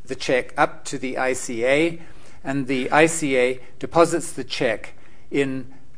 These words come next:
my central bank's account with the I C A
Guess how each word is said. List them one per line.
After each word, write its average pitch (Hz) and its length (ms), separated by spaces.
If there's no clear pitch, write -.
my 160 220
central 139 400
bank's 120 400
account 120 580
with 127 180
the 123 140
I 113 140
C 110 280
A 110 300